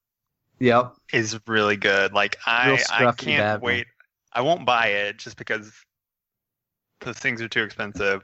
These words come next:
Speaker 2: but I would love to see, like, a Nick Darrington Batman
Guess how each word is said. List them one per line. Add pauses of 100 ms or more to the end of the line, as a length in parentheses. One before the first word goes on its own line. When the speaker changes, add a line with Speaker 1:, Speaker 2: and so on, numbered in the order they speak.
(140)
Speaker 2:
but (840)
I
would
love
to
see,
like,
a
Nick
Darrington
Batman